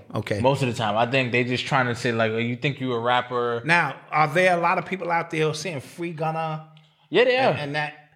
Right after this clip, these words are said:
Speaker 1: they do. S-, so is Gunna a drug dealer?
Speaker 2: I don't think so. He don't
Speaker 1: Did,
Speaker 2: look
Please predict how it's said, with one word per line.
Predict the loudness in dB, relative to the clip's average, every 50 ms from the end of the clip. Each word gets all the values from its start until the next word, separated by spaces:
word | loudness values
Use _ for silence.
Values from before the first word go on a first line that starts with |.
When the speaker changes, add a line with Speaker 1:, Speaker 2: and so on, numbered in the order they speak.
| _ _ _ _ _ _ _ _
Speaker 1:
they | -14 -14 -8 0 0 0
do. | 2 2 -2 -4 -4 -6 -10 -14 -18 -18
S-, | -14 -10 -10 -10 -10 -12 _ -12
so | -2 0 2 2 2
is | 4 4 2 2 2
Gunna | -2 -2 -2 0 0 0 -2
a | -2
drug | 0 0 0 0 0
dealer? | -2 -6 -6 -6 -8 -16 -20 _ _ _ _ _ _ _ _ _ _ _ _ -6
Speaker 2:
I | -4 -2 -2 -2
don't | -4 -2
think | -4 -4 -4 -2
so. | -2 2
He | 4 4
don't | 6 6 6
Speaker 1:
Did, | 6 6 6 4
Speaker 2:
look | 0